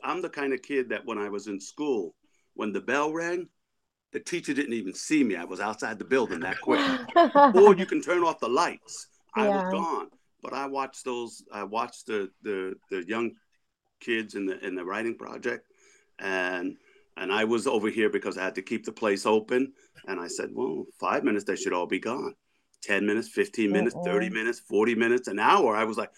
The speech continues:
Speaker 1: "Hey, I gotta come out and take a picture. You people, it's nah, nah, nah, nah. Hey, hey, goodbye," <laughs> over there. But that's, that's a
Speaker 2: Yeah.
Speaker 1: passion too. So for me,
Speaker 2: Definitely.
Speaker 1: that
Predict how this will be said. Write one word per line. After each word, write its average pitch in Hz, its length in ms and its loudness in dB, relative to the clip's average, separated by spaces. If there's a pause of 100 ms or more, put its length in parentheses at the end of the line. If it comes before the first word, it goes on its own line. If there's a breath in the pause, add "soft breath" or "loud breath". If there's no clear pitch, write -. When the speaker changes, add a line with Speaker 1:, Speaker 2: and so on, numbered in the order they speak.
(220 soft breath)
Speaker 1:
"Hey, 226 140 2
I 214 60 4
gotta 165 160 -2
come 180 180 -4
out 208 120 2
and 196 100 -10
take 175 180 -4
a 131 40 -6
picture. 190 300 -2
You 143 120 -4
people, 202 380 -2 (140)
it's 139 200 -12
nah, 165 180 2
nah, 196 140 2
nah, 180 220 2
nah. 180 280 -4
Hey, 185 220 -4
hey, 190 180 -4
goodbye," 165 560 -6 (120)
<laughs> - 440 -20
over - 240 -20
there. - 540 -4 (140)
But - 200 -8
that's, 131 380 -2
that's 165 280 0
a 165 40 0
Speaker 2:
Yeah. 190 160 -4
Speaker 1:
passion 175 360 -6
too. 175 380 0
So 127 200 -4 (380)
for 135 80 -4
me, 147 200 0
Speaker 2:
Definitely. 151 760 4 (360)
Speaker 1:
that 127 320 -6